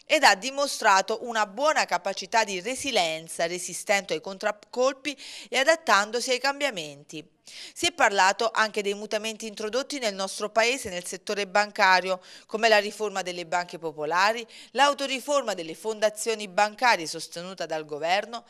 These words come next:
la riforma delle banche di credito cooperativo. Su quest'ultimo tema in particolare Alessandro Profumo ha chiesto l'intervento in merito di Angelo De Luca, direttore generale della B C C di Buonabitacolo.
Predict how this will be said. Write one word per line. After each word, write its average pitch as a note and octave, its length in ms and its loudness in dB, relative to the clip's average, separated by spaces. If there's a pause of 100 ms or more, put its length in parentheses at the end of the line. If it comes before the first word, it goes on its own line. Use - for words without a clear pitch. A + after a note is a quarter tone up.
(240)
la A#3 140 8
riforma B3+ 600 2
delle D#3 300 -4
banche A3+ 420 2
di C4+ 120 -8
credito G#3 480 -8
cooperativo. C4+ 960 -4 (400)
Su F4+ 180 -4
quest'ultimo A3 640 -6
tema G3+ 240 -4
in F#3+ 100 -6
particolare F#3 640 2
Alessandro F#3+ 540 -4
Profumo B3+ 440 -8
ha C4 140 -4
chiesto C4 340 -2
l'intervento A#3 760 -6
in F#3 100 -10
merito C4 400 -2
di A#3+ 140 -2
Angelo A3 420 0
De B3+ 120 -6
Luca, F3 440 -4 (300)
direttore G3 520 -2
generale F3+ 540 2
della E3+ 260 -2
B F#3+ 200 -8
C C4+ 220 -6
C A#3+ 180 -6
di A#3 100 -6
Buonabitacolo. E3+ 1080 -6